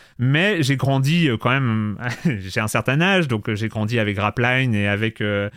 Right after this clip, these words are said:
et avec, euh, tout, euh, comme ça, la découverte, euh, la, la, la, la découverte du rap à l'époque, euh, N T M, euh, I A M. Il y avait quand même un côté du rap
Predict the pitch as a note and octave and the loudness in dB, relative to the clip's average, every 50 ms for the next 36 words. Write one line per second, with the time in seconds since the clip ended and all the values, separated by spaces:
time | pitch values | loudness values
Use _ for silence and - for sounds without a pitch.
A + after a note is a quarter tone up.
0 | - - - - - - A2+ A2 A2 A2 B2 C3 - D3 A2+ A2+ - C3 B2+ C3 | -14 -20 -20 -12 -4 0 0 2 2 2 0 0 0 0 0 0 0 2 2 2
1 | B2 A2+ A2 A2 G#2+ - A#2 A#2 - - C3+ A#2 G#2+ A2+ A#2 - - B2+ A#2 C3 | 2 2 2 0 0 0 -2 0 0 0 0 0 0 0 -2 -2 -2 0 0 2
2 | C3+ C3+ - - A#2+ A2 G#2+ G#2+ G#2+ G#2+ A2 G#2 G#2 A2 A2 A2 A#2 A2+ A2+ G#2 | 0 0 0 0 0 0 2 2 2 0 0 0 0 0 0 0 0 -2 -2 -2
3 | A2 A2 A2 G#2+ A2 A2+ - - A#2+ A#2+ A2+ A2 G#2+ A2+ A2 G2+ B2+ C3 B2+ - | 0 -2 -2 0 -2 -4 -4 -2 -2 -2 -2 0 0 0 0 2 0 0 0 0
4 | G#2+ G2+ G#2 G2+ - A#2+ A#2 A2+ - A2 G#2 G#2 A2 A2 A2 - - A#2 A#2 A#2+ | 0 0 0 0 0 -2 -2 -2 -2 -2 0 0 0 -2 -2 -2 -2 0 0 0
5 | A#2+ A#2 A2+ G#2 G#2 G#2+ - - A#2+ A2+ B2 D3+ F3 G3 F#3+ - - - - - | 0 0 0 0 0 -2 -2 -2 0 0 2 2 2 0 -2 -4 -6 -16 -20 -20
6 | - - A2 A#2+ B2 B2+ D3 F#3+ F#3 - D#3+ C#3+ D3+ E3+ F3 E3+ - - - _ | -8 -2 0 2 2 2 2 0 0 0 0 2 2 2 0 -2 -6 -12 -20 _
7 | _ _ _ _ _ _ _ _ _ _ _ _ _ - A#2+ A#2+ A#2+ - F#3 - | _ _ _ _ _ _ _ _ _ _ _ _ _ -2 -2 0 2 2 2 2
8 | A3+ F#3 D3 B2+ C3+ B2 B2+ C#3+ - - | 2 2 2 0 0 0 0 -2 -4 -6